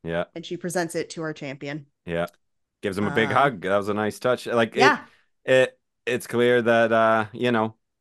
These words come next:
Speaker 1: uh, you know, she's, she's someone who tries to remain impartial, but, uh, she, she, she, she sees something in, in Evan clearly. Um,
Speaker 2: It's
Speaker 1: and,
Speaker 2: hard to
Speaker 1: you
Speaker 2: not
Speaker 1: know,
Speaker 2: have favorites at that age,
Speaker 1: yeah,
Speaker 2: just
Speaker 1: yeah.
Speaker 2: no matter how omnipotent you are.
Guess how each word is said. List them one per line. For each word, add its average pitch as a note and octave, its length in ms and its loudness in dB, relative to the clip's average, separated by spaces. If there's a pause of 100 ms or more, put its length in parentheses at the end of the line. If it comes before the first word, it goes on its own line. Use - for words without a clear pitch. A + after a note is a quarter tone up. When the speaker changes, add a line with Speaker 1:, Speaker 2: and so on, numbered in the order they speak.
(120)
Speaker 1:
uh, G2+ 300 -2
you G#2 340 -6
know, G2+ 120 -2
she's, G#2 420 -10 (340)
she's - 380 -12 (220)
someone B2+ 340 0
who A#2 160 2
tries A#2+ 360 0
to - 80 -6
remain A2+ 280 0
impartial, A#2 500 -2
but, G#2+ 460 0
uh, G#2 180 0 (720)
she, G2+ 460 -8
she, A#2 180 -6
she, A#2 240 -6
she A2+ 180 -8
sees A#2 280 -4
something G2+ 360 -2
in, F#2+ 180 -2
in F#2+ 380 -6
Evan F#2 460 -4
clearly. F#2+ 520 -4 (380)
Um, F#2 580 0 (140)
Speaker 2:
It's F2 120 -2
Speaker 1:
and, E2+ 60 0
Speaker 2:
hard - 160 0
to C#4+ 40 -2
Speaker 1:
you B3+ 60 -2
Speaker 2:
not - 140 0
Speaker 1:
know, - 40 0
Speaker 2:
have A3+ 140 -4
favorites G#3 400 -6
at - 80 -18
that C#3 160 -8
age, C#3 160 -6
Speaker 1:
yeah, G3+ 160 2
Speaker 2:
just D#3+ 100 -8
Speaker 1:
yeah. G#2 240 4
Speaker 2:
no F#3 60 2
matter G#3 260 2
how G#3+ 240 2
omnipotent G#3 600 -4
you F#3+ 160 -2
are. D#3+ 280 0